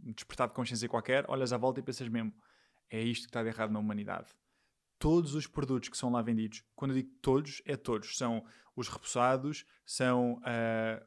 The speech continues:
as bebidas, são os refrigerantes, são os cigarros, são os doces, são as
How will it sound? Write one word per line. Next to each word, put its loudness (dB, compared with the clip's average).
as -4
bebidas, -2
são -6
os -4
refrigerantes, -2
são -2
os -4
cigarros, 2
são -2
os -4
doces, 0
são -2
as -6